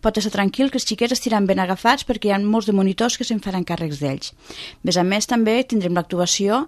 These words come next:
de la batucada i, ja com és costum, eh, lo concurs de paelles. A la tarda tenim una xaranga que mos animarà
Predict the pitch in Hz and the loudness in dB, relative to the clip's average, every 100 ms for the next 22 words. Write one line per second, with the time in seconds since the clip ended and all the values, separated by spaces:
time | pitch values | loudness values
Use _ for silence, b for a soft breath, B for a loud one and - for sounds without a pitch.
0 | - 175 170 165 185 - 233 233 302 - | -2 0 2 0 -2 4 6 6 4 0
1 | _ 226 220 196 208 196 - 220 - 302 | _ 4 6 4 4 0 0 -4 0 4
2 | 370 427 _ _ _ 214 220 269 240 214 | 4 0 _ _ _ 4 6 6 4 2
3 | 208 214 202 220 185 165 147 143 151 - | 2 2 2 4 4 4 2 -2 -6 -4
4 | 175 175 202 185 180 196 185 175 170 - | -2 0 2 0 0 -2 0 2 2 2
5 | 190 202 175 170 170 165 180 196 220 240 | 2 2 0 0 0 2 2 2 4 4